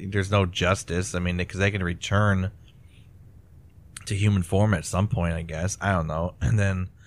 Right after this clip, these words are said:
<clears throat> they, they didn't really get into much detail about how that works, though, in this movie. So, 'cause there's too many plots to go through, too many scenes. So then the police chief, or mayor, I don't remember who he is,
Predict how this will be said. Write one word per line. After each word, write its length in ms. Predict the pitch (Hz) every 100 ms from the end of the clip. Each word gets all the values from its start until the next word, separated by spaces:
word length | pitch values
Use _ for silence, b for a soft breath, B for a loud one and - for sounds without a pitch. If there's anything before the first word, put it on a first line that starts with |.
| b b
<clears throat> 340 | b b b
they, 460 | - 165 120 117 127
they 240 | 110 117
didn't 140 | 117 104
really 160 | 101
get 140 | 95 101
into 200 | 92 92
much 140 | 87
detail 340 | - 90 90 85
about 300 | 87 82 85
how 100 | 85
that 160 | 73
works, 240 | 82 78 -
though, 140 | 87
in 60 | 90
this 140 | -
movie. 220 | - 90
So, 300 | 92 95 87 -
'cause 100 | -
there's 180 | 113 98
too 140 | -
many 200 | 120 101
plots 480 | 92 - 95 - -
to 160 | - 90
go 300 | 92 92 92
through, 340 | 87 87 85
too 180 | 87 -
many 320 | 98 90 85 - B B B B B B
scenes. 280 | - 113
So 140 | - 131
then 200 | 170 165 -
the 180 | - 120
police 380 | 135 143 165
chief, 580 | - - 113 110 - - - - _ - - - -
or 120 | 113
mayor, 500 | 104 113 113 101 104 101
I 80 |
don't 140 | 98 95
remember 300 | 98 92 90
who 140 | 98
he 140 | 92 85
is, 360 | 85 90 -